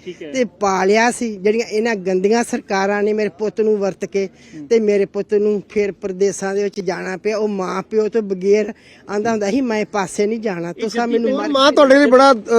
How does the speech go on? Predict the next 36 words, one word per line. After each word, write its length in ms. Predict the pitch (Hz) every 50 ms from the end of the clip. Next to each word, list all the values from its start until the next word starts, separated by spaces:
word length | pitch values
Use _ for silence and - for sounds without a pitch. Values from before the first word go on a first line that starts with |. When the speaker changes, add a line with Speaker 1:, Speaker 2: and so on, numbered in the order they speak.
| 233 226
Speaker 3:
ਉਹ 160 | 220 226 - - - - -
ਦੁਖਦਾਈ 480 | 185 202 226 - 220 240 247 247 262
ਰਿਹਾ 160 | 233 233 254
ਹੋਏ 160 | 240 240 233 220
ਸਮਾਂ, 440 | - 208 202 196 208 233 269 269
Speaker 2:
ਬਹੁਤ, 340 | 277 285 285 285 294 330 349
Speaker 3:
ਛੇ 160 | 220 226 240
ਭੈਣਾਂ 280 | 233 233 240 208 196 185
ਦਾ 100 | 180 208
Speaker 2:
ਬਹੁਤ, 300 | 269 277 294 311 311 294
ਬਹੁਤ, 440 | 233 220 247 269 302 330 320 - 277
ਬਹੁਤ 300 | 233 220 233 254 277 262
ਜ਼ਿਆਦਾ, 460 | 254 226 226 208 190 190 196 208 208
ਬਹੁਤ 320 | 196 180 190 302 330 214
ਕੋਈ 160 | 233 226 240 226 - -
ਪੁੱਛ 220 | 240 240 - -
ਨਹੀਂ 160 | 269 254 233
ਸਕਦਾ। 420 | 202 208 - - - 190 208 202 214
ਮੈਂ 160 | 214 208 208
ਇਹ 280 | 202 - 110 214 220
ਬੱਚੇ 400 | 214 190 196 185 - _ 233 233
ਨੂੰ 120 | 240 247 202
ਬੁਲਬੁਲ 440 | 196 208 233 233 240 233 254 277 254
ਦੇ 120 | 277 277
ਬੱਚੇ 360 | 269 240 240 254 - 262 247
ਵਰਗੂ 280 | 220 214 214 202 233 226
ਪਾਲਿਆ 460 | - 226 214 202 196 - 233 240 208
ਸੀ। 140 | - - - _ _ - -
Speaker 1:
ਮਾਤਾ 140 | 202 240 285
ਜੀ, 60 | 320
ਕਿੰਨਾ 300 | - 302 254 254 262 269
ਸਮਾਂ 280 | - 262 240 240 247 233
ਹੋ 80 | 220
ਗਿਆ 220 | 196 190 208 202 196
ਤੁਹਾਨੂੰ, 400 | 190 208 196 185 180 180 180 185 170 -
ਅ, 120 | 190 175